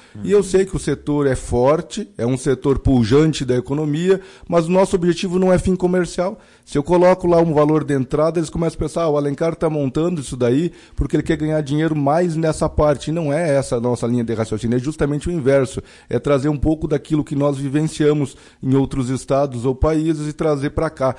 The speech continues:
Speaker 2: Porque cada vez que eu viajo e converso com meia dúzia de pessoas num local diferente, eu não tô indo pra levar informação apenas, eu também tô trazendo informação. E essa é a ideia do Fito Conhecimento Agrícola.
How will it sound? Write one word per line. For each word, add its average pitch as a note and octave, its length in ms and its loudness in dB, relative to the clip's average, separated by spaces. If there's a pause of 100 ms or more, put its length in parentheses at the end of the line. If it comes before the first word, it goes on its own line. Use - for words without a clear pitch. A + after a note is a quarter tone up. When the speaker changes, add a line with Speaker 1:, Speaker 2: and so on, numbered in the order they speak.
(200)
Speaker 2:
Porque C3 160 -6
cada G3+ 300 0
vez F3+ 160 2
que - 100 -6
eu E3 100 4
viajo C3 580 2
e - 20 -4
converso C3 440 -2
com C#3 60 -6
meia C3+ 240 0
dúzia A#2+ 320 -2
de A2+ 80 -2
pessoas A#2 400 -4
num A#2 120 -2
local A2+ 260 -2
diferente, C3 480 -2 (280)
eu D3 80 -4
não C#3+ 140 0
tô E3+ 240 0
indo D3 320 -4
pra B2 160 0
levar A2+ 260 0
informação A2 640 -2
apenas, G2 380 -2
eu G2+ 60 0
também A#2+ 200 0
tô B2 120 0
trazendo A2+ 600 0
informação. G2+ 720 -2 (300)
E C3 140 4
essa C#3 420 4
é C3+ 140 0
a C3+ 80 4
ideia B2+ 320 2
do C3 140 -4
Fito E3+ 360 -6
Conhecimento D3 640 -2
Agrícola. A#2 420 -4